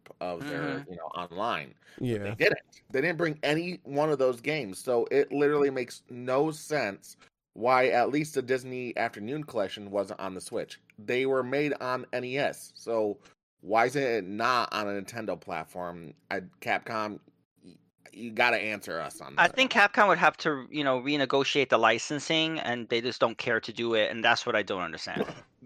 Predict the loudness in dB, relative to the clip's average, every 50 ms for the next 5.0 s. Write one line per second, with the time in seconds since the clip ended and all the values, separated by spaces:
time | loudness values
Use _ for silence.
0 | -20 -8 4 8 10 10 10 8 2 -6 _ -12 -8 -4 0 0 0 0 0 -2
1 | -2 -2 -2 -2 -4 -6 -6 -8 -4 0 0 0 0 -2 -6 -12 -10 -8 -8 -4
2 | 0 2 2 4 4 2 0 0 -2 -4 -4 -4 -2 -2 -4 -2 2 4 4 6
3 | 6 6 8 8 6 6 6 4 4 4 4 4 4 4 4 4 4 6 6 6
4 | 6 6 4 2 2 0 0 0 -2 0 2 2 2 2 2 0 -2 -4 -6